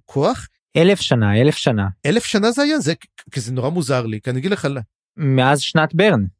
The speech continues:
Speaker 2: תחשוב על זה.
Speaker 1: כן, אז פה יש משהו מוזר, כי הוא אומר,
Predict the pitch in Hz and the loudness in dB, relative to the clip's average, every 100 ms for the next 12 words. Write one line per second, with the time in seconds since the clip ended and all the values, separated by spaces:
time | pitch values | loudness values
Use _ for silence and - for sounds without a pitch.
0 | _ _ - 147 139 104 98 _ - 226 | _ _ -2 0 2 0 -6 _ -2 0
1 | 135 - 143 123 - - 277 320 302 254 | 0 -4 -2 -2 -6 -2 0 0 -2 -6
2 | - 247 170 196 180 151 196 | -6 -4 -2 0 0 0 0